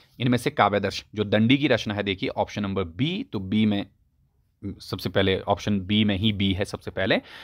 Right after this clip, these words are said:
बाकी वहीं से आपको ये निकल जाना था। इसके बाद ध्वन्यालोक आनंदवर्धन की है, उसके बाद जो है आपका दशरूपक आएगा, फिर साहित्य दर्पण आएगा। ठीक है, आनंदवर्धन जो है वो आपके नवीं शती के आसपास रहे, दशरूपक दसवीं शती के आसपास।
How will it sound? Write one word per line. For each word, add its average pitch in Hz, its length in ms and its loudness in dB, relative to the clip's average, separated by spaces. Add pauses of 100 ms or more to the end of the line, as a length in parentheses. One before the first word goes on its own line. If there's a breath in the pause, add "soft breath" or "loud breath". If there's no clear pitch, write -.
(180 loud breath)
बाकी 139 360 4
वहीं 117 220 2
से 117 160 -2
आपको 95 280 0
ये 107 200 -4 (320 soft breath)
निकल 123 200 4
जाना 131 180 6
था। 120 120 -2
इसके - 240 -8
बाद 107 160 2
ध्वन्यालोक 101 480 -2 (280)
आनंदवर्धन 104 520 0
की 131 140 -2
है, 160 160 -2
उसके 113 300 -6
बाद 98 280 4
जो 98 100 0
है 92 80 -2
आपका 87 260 -4
दशरूपक 104 560 -4
आएगा, 147 240 0
फिर 123 240 -2
साहित्य 92 320 -4
दर्पण 87 280 -6
आएगा। 85 240 -12 (440 loud breath)
ठीक 147 120 0
है, 143 60 6
आनंदवर्धन 107 500 2
जो 98 140 -2
है 98 80 -2
वो 95 140 -2
आपके 92 240 -6
नवीं 92 180 -4
शती 90 240 -8
के 92 60 -6
आसपास 95 360 -4
रहे, 143 100 -2
दशरूपक 95 380 -8
दसवीं 92 260 -6
शती 127 220 -8
के - 80 0
आसपास। - 360 -2